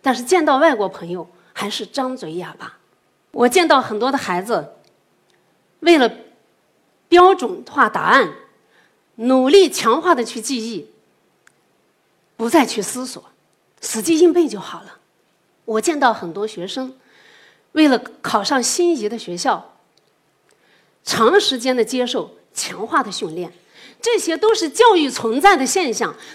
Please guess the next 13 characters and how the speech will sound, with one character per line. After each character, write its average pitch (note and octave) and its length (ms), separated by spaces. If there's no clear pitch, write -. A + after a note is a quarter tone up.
都 G4 100
是 E4 120
教 A4+ 200
育 F4 160
产 A3 280
生 G#4 160
的 G#4 100
问 F#4+ 200
题。 - 340
教 G#4 280
育 E4+ 180
强 B3 340
国， A#3+ 540